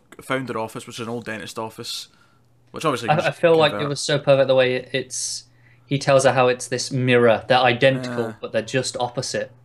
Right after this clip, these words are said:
Speaker 2: And it's the s-, it's just the perfect metaphor for them, these two people trying to go and do this lawyer's, but just in complete opposite ways.
Speaker 1: Yeah.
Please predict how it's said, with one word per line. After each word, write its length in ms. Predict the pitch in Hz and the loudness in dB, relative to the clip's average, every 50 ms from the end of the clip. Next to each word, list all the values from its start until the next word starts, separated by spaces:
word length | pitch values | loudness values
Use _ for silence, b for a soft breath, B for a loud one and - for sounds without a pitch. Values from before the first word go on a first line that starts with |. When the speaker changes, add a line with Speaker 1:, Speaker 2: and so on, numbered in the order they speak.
| _ _ _ _ _ _ _ - | _ _ _ _ _ _ _ -4
Speaker 2:
And 120 | 127 127 | -2 -2
it's 140 | 123 117 - | -2 -2 -4
the 80 | - 127 | -4 -4
s-, 120 | - - | -2 -2
it's 320 | 165 - 143 123 - - - | 0 0 -2 -2 -4 -6 -4
just 280 | - 139 131 - - | -4 -4 -4 -4 -4
the 80 | - 127 | -8 -2
perfect 360 | - - 131 127 - 143 127 | 0 2 2 2 2 -2 -2
metaphor 360 | 120 117 123 - - 123 113 | -4 -4 -4 -4 -2 -2 -2
for 160 | - - 123 | -2 -2 -2
them, 260 | 120 117 117 110 110 113 | 0 0 0 0 0 -4
these 140 | 113 107 - | -6 -8 -6
two 200 | - - 131 120 | -4 -2 -2 -2
people 420 | 123 131 123 123 - 120 117 117 - | -2 -4 -4 -4 -4 -4 -6 -6 -4
trying 140 | - 135 127 | 0 0 2
to 40 | 123 | 4
go 100 | 127 123 | 4 4
and 100 | 120 120 | 4 4
do 120 | 127 123 | 4 2
this 180 | 120 123 120 - | 2 0 -2 0
lawyer's, 380 | 127 117 117 113 110 110 - - | 0 0 2 0 0 -2 -6 -6
but 200 | - 120 117 - | -6 -6 -6 -6
just 280 | - 117 - - - | -8 -10 -10 -8 -8
in 100 | 131 107 | -8 -8
complete 400 | - - 117 117 - - 123 120 - | -8 -10 -14 -10 -8 -6 -4 -2 -2
opposite 380 | 120 113 - - - - - - | -4 -4 -4 -6 -6 -6 -4 -4
ways. 360 | 110 101 98 - - - b b b b b b b b b _ _ - - - - - _ _ _ _ _ _ _ _ _ - | -6 -6 -6 -10 -14 -18 b b b b b b b b b _ _ -16 -16 -16 -16 -18 _ _ _ _ _ _ _ _ _ -12
Speaker 1:
Yeah. 240 | - 170 170 175 | -10 -8 -8 -8